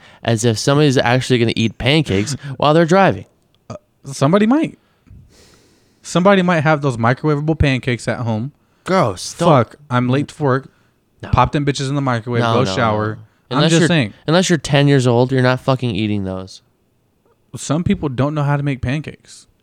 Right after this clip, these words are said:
Speaker 1: Then guess what, buddy? You don't <laughs> eat pancakes.
Speaker 2: Okay, there's a couple things we've got to address. Um, you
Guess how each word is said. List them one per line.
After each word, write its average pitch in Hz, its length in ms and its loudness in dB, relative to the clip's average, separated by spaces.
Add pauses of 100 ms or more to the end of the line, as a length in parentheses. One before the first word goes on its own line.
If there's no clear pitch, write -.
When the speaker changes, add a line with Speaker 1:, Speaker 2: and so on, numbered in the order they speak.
(1080)
Speaker 1:
Then 127 220 -8
guess 135 280 2
what, 147 160 4
buddy? 123 340 4 (920)
You 151 120 4
don't - 240 0
<laughs> - 0 -
eat 165 180 2
pancakes. - 680 -2 (600)
Speaker 2:
Okay, 107 260 -6
there's 120 200 -4
a 123 60 -8
couple 143 280 -4
things 131 200 -4
we've 113 140 -2
got 113 140 -2
to 104 140 -2
address. 104 480 -10 (640)
Um, 110 460 -2
you 135 340 -2